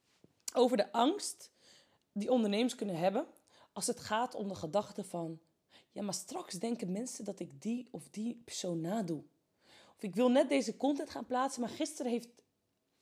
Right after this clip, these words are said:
een concurrent," ik noem ze liever collega's, "dit ook al geplaatst in dit onderwerp. Straks denken mensen dat het van deze persoon komt." Wellicht is dit herkenbaar voor jou. En daarom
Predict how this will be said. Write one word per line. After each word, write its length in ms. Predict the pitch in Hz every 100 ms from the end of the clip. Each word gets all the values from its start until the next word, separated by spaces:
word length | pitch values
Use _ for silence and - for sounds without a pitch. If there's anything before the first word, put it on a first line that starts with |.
| _ _ _
een 280 | - 208 185
concurrent," 880 | - 214 180 185 165 170 220 - - _ _ - _
ik 140 | 185
noem 200 | 190 190
ze 100 | 175
liever 220 | 180 202
collega's, 580 | - 170 175 220 277 - - _ - - - _
"dit 200 | 190 247 -
ook 240 | 285 294
al 80 | 233
geplaatst 440 | 214 196 190 196
in 60 | 202
dit 120 | 202
onderwerp. 340 | 247 240 160
Straks 180 | - 196
denken 240 | 190 208 208
mensen 240 | 202 196
dat 100 | 208
het 120 | 180
van 140 | - 165
deze 260 | 185 196
persoon 360 | 180 - 185 190
komt." 360 | 151 - - _ _ _ _ _ _ _ _ - - _
Wellicht 360 | - 214 262 269
is 100 | 277
dit 120 | 254
herkenbaar 480 | 180 185 208 185 147
voor 140 | -
jou. 160 | 156 151 139 _ _ _ _ _ _ _ _ _ _ _ _
En 320 | - 202 196 185
daarom 520 | 180 185 196 202 202